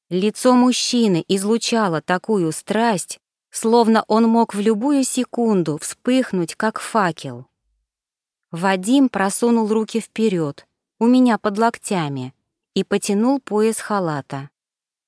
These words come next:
Я завороженно следила, как медленно развязывается узел. Полы халата разошлись в стороны, открывая мое тело. После душа я не надела трусики, поэтому сейчас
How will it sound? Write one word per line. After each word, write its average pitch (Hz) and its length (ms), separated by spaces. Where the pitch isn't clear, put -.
Я 240 320
завороженно 226 680
следила, 214 560
как - 240
медленно 214 640
развязывается 202 1000
узел. 143 600
Полы 196 300
халата 196 460
разошлись 190 520
в - 40
стороны, 208 600
открывая 202 680
мое 190 320
тело. 156 640
После 226 320
душа 254 340
я 220 200
не 233 120
надела 233 500
трусики, 135 680
поэтому 220 460
сейчас 233 680